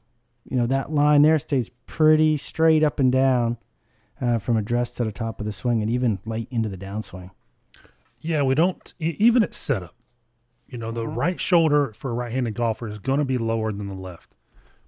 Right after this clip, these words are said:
Speaker 2: But that's done with the shoulders. That's not done by tilting the spine away from the target.
Speaker 1: That's a huge point.
Speaker 2: Uh, especially when we see golfers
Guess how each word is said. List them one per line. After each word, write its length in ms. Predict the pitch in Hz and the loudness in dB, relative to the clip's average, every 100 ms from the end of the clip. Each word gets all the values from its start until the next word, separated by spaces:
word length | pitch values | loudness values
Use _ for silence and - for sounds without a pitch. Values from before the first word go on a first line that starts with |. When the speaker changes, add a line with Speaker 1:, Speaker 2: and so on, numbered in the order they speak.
| _ | _
Speaker 2:
But 120 | - | -8
that's 200 | 180 - | -6 -4
done 240 | - 147 | 0 2
with 160 | 127 - | 2 0
the 80 | 113 | -6
shoulders. 500 | - 113 101 92 90 | -4 -2 -2 -2 -2
That's 220 | 139 - | -4 -2
not 360 | 139 143 _ | -2 -2 _
done 300 | - 120 120 | -6 -2 -2
by 180 | 98 90 - | -2 -8 -12
tilting 400 | - 104 - 92 | -8 -8 -8 -12
the 60 | 92 | -12
spine 340 | - 101 90 | -12 -10 -10
away 180 | 87 85 | -10 -12
from 140 | - | -12
the 80 | 90 | -12
target. 360 | - 120 95 - _ _ - | -6 -4 -6 -10 _ _ -12
Speaker 1:
That's 180 | 110 - | -10 -10
a 60 | 101 | -12
huge 360 | 117 110 - | -8 -10 -8
point. 320 | - 117 107 - _ _ _ - | -8 -8 -10 -16 _ _ _ -6
Speaker 2:
Uh, 240 | 117 113 - | -6 -6 -10
especially 440 | - 170 170 175 | -2 0 0 2
when 80 | 147 | 2
we 100 | 135 | 2
see 440 | - 139 123 117 120 _ - | 0 -4 -4 -4 -12 _ -4
golfers 680 | 123 123 - 113 101 - | -2 -2 -4 -6 -6 -12